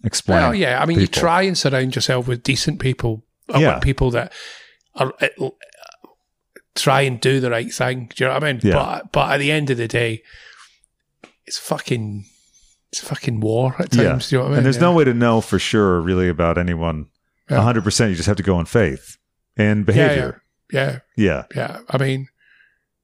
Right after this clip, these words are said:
Speaker 2: yeah, and I've got it wrong loads of times about people, man. Fucking hell. So, and I'm sure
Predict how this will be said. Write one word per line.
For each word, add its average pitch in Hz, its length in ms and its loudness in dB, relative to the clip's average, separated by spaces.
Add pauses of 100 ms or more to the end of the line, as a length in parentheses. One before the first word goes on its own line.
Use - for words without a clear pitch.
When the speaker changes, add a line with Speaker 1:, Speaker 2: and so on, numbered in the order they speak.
(480)
Speaker 2:
yeah, 147 220 2
and 131 80 2
I've 156 120 0
got 139 120 2
it 123 40 0
wrong 120 280 0
loads 120 240 0
of 139 80 -2
times 120 300 0
about 113 160 -10
people, 127 360 -2
man. 110 220 -6
Fucking - 380 -8
hell. 120 260 -4
So, 131 220 -2
and 139 180 0
I'm 135 180 -2
sure 147 240 0